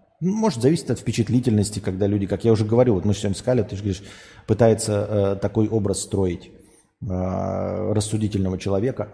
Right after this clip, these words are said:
именно потому что ему этот гороскоп и заложил вот эту вот программу действия, понимаете?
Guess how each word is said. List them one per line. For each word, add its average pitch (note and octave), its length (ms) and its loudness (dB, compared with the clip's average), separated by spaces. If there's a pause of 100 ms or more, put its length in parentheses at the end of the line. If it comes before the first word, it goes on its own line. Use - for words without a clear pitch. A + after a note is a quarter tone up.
(380)
именно G#2+ 600 0
потому A2+ 280 2
что A#2 180 0
ему A#2+ 300 6
этот G2+ 180 0
гороскоп G#2 580 2
и G#2 240 0
заложил G#2 540 2
вот E2+ 160 -4
эту F2+ 140 -8
вот F2 160 -6
программу F#2 420 0
действия, E2+ 460 -6
понимаете? F#2 600 -4